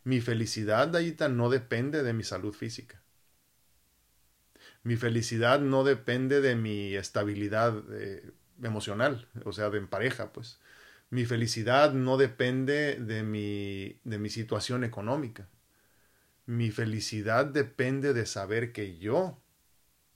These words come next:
que yo tengo una conexión natural y, y, y de hecho suya en esencia de raíz con Dios. Que soy un pedacito de Él.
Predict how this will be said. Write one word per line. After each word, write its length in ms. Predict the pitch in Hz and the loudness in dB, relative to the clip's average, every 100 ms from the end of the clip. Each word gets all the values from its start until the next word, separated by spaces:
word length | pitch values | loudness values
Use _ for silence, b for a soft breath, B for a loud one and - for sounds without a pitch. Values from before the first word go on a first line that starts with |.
| _ _ _ _ _ _ | _ _ _ _ _ _
que 260 | - 90 82 | -12 -10 -8
yo 320 | 101 127 185 | 0 2 2
tengo 280 | 185 165 147 | 0 0 0
una 280 | 147 160 160 | 2 0 -2
conexión 920 | 120 101 98 - - 110 165 175 139 _ _ _ _ - | -4 -4 -6 -10 -6 -2 0 -2 -6 _ _ _ _ -10
natural 960 | 104 104 101 107 104 110 156 143 - - | -4 -4 -4 -4 0 2 2 0 -8 -14
y, 180 | - 104 | -12 -10
y, 500 | 101 104 98 98 95 98 | -10 -10 -12 -12 -14 -12
y 180 | 101 98 | -10 -4
de 240 | 98 104 | 0 2
hecho 240 | 117 143 | 0 -4
suya 360 | 135 117 127 131 | -4 -2 0 0
en 100 | 113 | 0
esencia 540 | 107 110 117 123 127 104 | -4 -4 -4 0 2 2
de 100 | 95 | 0
raíz 520 | 95 95 113 156 - b b | -6 -4 -4 -6 -10 b b
con 140 | - 107 | -6 -2
Dios. 360 | 123 170 - - _ _ _ _ - - - - - - - - - | -2 -4 -12 -20 _ _ _ _ -20 -20 -20 -20 -20 -20 -20 -20 -12
Que 140 | - 110 | -4 -2
soy 340 | - 127 139 | 0 0 0
un 180 | 147 143 | -2 -2
pedacito 720 | 143 123 113 - 135 131 131 | 2 2 0 -4 -8 -4 -2
de 120 | 104 | -2
Él. 120 | - | -6